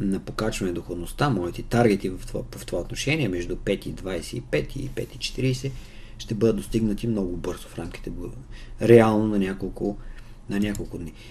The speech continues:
Но дали това е важно, ще ви го илюстрирам с ето тази графика. Това е кривата на доходността, т.е. разликата между десет и две годишните книжа.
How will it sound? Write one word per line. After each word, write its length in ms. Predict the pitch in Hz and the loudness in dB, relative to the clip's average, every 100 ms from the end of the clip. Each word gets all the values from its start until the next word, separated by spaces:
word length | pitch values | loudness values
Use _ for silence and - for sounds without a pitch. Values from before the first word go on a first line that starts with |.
| - - - - | -16 -16 -14 0
Но 140 | 139 139 | 8 12
дали 300 | 131 208 - | 12 12 8
това 320 | 240 190 175 | 8 12 12
е 40 | |
важно, 520 | 127 123 95 98 165 196 - - - - - - | 12 10 8 4 0 -2 -8 -12 -14 -16 -14 -10
ще 220 | - - 165 | -2 8 10
ви 80 | |
го 200 | 127 120 | 10 10
илюстрирам 1000 | 117 120 117 110 104 - 190 165 175 180 - | 8 8 6 6 2 10 12 12 10 4 -6
с 260 | - 107 117 | -10 -6 -2
ето 240 | 117 117 | -2 -2
тази 320 | - 107 101 | 0 0 0
графика. 640 | 92 85 78 - - 90 233 - - - - - | -2 -6 -8 -10 -4 -2 -2 -6 -10 -10 -12 -6
Това 520 | - 123 131 123 117 131 | 4 8 10 10 10 8
е 260 | 180 180 | 8 4
кривата 380 | 165 143 113 113 | 4 6 8 6
на 80 | 104 | 2
доходността, 480 | 98 110 120 - 180 | 2 2 0 -2 -2
т.е. 300 | 143 131 131 | 0 2 2
разликата 340 | 117 113 113 | 2 0 -2
между 220 | 104 98 | -2 -2
десет 400 | - 117 127 - | 2 2 2 -6
и 40 | 101 | -2
две 180 | 101 | 0
годишните 480 | 92 90 87 - - | 0 0 -2 -4 -10
книжа. 340 | - - 247 | -6 -4 -2